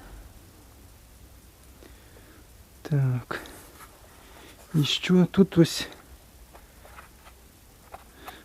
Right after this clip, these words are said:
вже почало корпус пиляти.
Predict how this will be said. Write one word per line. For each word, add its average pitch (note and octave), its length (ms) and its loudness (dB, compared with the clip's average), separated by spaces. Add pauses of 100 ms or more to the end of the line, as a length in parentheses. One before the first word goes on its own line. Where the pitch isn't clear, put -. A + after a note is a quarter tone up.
(120)
вже C#3 160 6
почало C#3+ 540 8 (1900)
корпус D3+ 420 8
пиляти. C#3 520 8